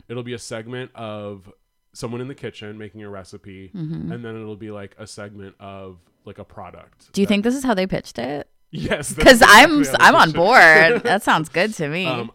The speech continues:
Speaker 1: what I wish it was would be a Vanderpump Rules or Lindsay Lohan Beach Club style verite show about the
Speaker 2: Yeah.
Speaker 1: inner workings of the Goop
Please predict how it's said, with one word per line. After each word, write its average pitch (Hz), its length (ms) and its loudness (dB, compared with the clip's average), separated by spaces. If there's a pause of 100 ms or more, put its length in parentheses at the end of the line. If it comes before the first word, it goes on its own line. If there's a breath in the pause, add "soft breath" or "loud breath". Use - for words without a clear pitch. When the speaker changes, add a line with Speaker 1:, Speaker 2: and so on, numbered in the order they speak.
(180)
Speaker 1:
what 131 180 -10
I 113 80 -8
wish 113 380 -6
it 127 120 -8
was 101 600 -16
would 117 180 -16
be 110 320 -14 (120)
a 110 160 -14
Vanderpump 110 580 -14
Rules 110 280 -12
or 107 100 -16
Lindsay 104 280 -16
Lohan 98 280 -18
Beach 135 260 -14
Club 101 320 -16 (180)
style 101 640 -16 (360)
verite 110 640 -12
show 95 380 -16
about 90 240 -10
the 85 80 -10
Speaker 2:
Yeah. 80 60 -12
Speaker 1:
inner 87 160 -12
workings 104 420 -16
of 98 140 -20
the 95 80 -18
Goop 92 200 -18